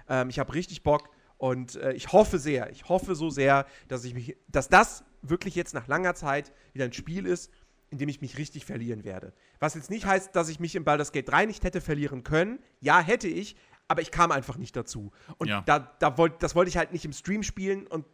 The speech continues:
Speaker 1: dann hab ich, dadurch hab ich wenig Zeit dafür gehabt.
Speaker 2: Ja.
Speaker 1: Deswegen hab ich da bislang einfach nur fünf Stunden gespielt und das war's. Ähm, aber Starfield zocke ich im Stream.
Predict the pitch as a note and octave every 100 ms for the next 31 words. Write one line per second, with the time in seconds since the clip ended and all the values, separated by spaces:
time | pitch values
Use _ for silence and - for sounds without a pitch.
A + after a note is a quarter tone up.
0 | - E3 D#3+ D3+ C3+ _ - D3+ D3 C#3+
1 | C3 C3+ - E3 F3+ - D#3 D3 D3 _
2 | _ G2 - - D3 D3 C#3 C#3 C#3 C#3+
3 | C3 C3 - C3 C3+ C3 C3+ C#3+ C3+ C3+
4 | C3 D#3 - D3 C3+ - C#3 C3+ A2+ A2
5 | A2+ G2 - _ - - - - C#3+ B2
6 | A#2+ A#2+ _ _ _ _ _ _ - C#3
7 | D3+ E3+ F3+ E3+ - D3 A#2+ A2+ - D3
8 | D#3 C#3